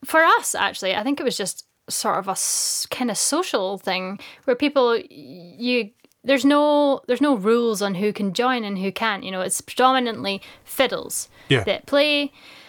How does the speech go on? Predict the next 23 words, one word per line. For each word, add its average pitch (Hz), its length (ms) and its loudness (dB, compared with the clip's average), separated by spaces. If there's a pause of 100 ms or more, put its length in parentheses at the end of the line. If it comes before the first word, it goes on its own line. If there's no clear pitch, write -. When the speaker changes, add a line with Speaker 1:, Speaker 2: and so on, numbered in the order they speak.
(200)
Speaker 1:
um, 226 260 0
fiddle 311 260 2
players, 262 480 2
and 190 420 -6
you'd 202 200 -10
maybe 196 220 -4
have 185 280 -6
a 190 60 -10
piano 277 460 0
player 202 480 -2
and, 185 800 -2 (680)
um, 196 680 -4 (340)
I - 60 -12
think, - 560 -8 (1200)
I 233 60 -8
mean, 214 180 -6
double 220 220 -2
bass 240 340 -6
maybe 185 260 -6
as 185 120 -6
well. 214 160 2
Speaker 2:
Yeah, 139 100 4
yeah, 127 260 4